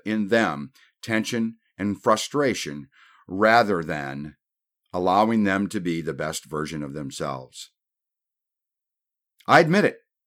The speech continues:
I'm guilty of allowing that to happen time and time again until I finally realized I had had it all backwards. It was a major turning point, actually, in my leadership style as a pastor,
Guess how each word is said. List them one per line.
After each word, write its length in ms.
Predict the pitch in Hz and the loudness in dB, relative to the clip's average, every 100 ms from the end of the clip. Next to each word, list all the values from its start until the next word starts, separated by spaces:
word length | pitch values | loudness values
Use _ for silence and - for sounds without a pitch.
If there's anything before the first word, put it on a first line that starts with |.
| - | -2
I'm 180 | 120 | 0
guilty 360 | 107 135 139 156 | 6 6 8 4
of 100 | 143 | 4
allowing 520 | 131 123 123 127 120 | 6 8 6 2 0
that 240 | 104 98 - | 0 0 -2
to 80 | 107 | -2
happen 500 | 120 90 78 78 - _ | 2 2 -2 -12 -14 _
time 380 | - 98 95 107 | -8 -2 0 -2
and 120 | 82 | -4
time 280 | 76 98 104 | -4 0 0
again 400 | 110 92 76 69 - - - - | 0 -2 -4 -10 -16 -20 -20 -10
until 300 | 92 - 107 | -4 2 4
I 140 | 95 - - | 4 0 -2
finally 400 | 117 123 147 156 | 4 6 6 4
realized 800 | 151 160 147 85 65 67 69 - _ _ _ _ - | 4 4 4 2 -4 -8 -12 -16 _ _ _ _ -4
I 500 | 95 98 101 110 110 _ _ | 2 4 4 2 -6 _ _
had 220 | - 78 | -12 -12
had 320 | 73 90 95 | -10 -4 -4
it 100 | 98 - | -4 -8
all 200 | 82 82 | -6 -6
backwards. 760 | 76 80 73 - 67 64 - - _ _ _ _ _ _ _ _ - | -6 -6 -8 -12 -20 -18 -18 -18 _ _ _ _ _ _ _ _ 4
It 100 | 143 | 4
was 140 | 143 | 6
a 80 | 135 | 6
major 420 | 117 131 139 151 | 6 6 4 0
turning 460 | 143 170 175 127 92 | 0 2 4 2 0
point, 300 | 101 90 73 | -2 -2 0
actually, 500 | 92 90 - 101 98 | 0 0 -2 -2 0
in 100 | 90 | 0
my 220 | 90 110 | 2 2
leadership 680 | 117 123 120 101 - 85 - | 2 2 2 0 -4 -8 -8
style 540 | - 78 76 78 - | -6 -4 -4 -4 -6
as 120 | 80 78 | -10 -12
a 60 | |
pastor, 560 | 71 95 95 - - | -6 -4 -4 -6 -14